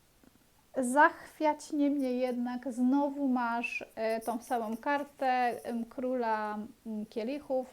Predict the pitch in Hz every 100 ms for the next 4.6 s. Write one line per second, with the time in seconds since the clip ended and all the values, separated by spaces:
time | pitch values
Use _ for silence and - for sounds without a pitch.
0 | - 254 220 240 226 220 220 269 262 254
1 | 247 247 - - - - - - - _
2 | _ _ _ _ - _ _ _ _ 339
3 | 349 320 339 320 302 285 - 269 254 247
4 | - 240 - - 139 156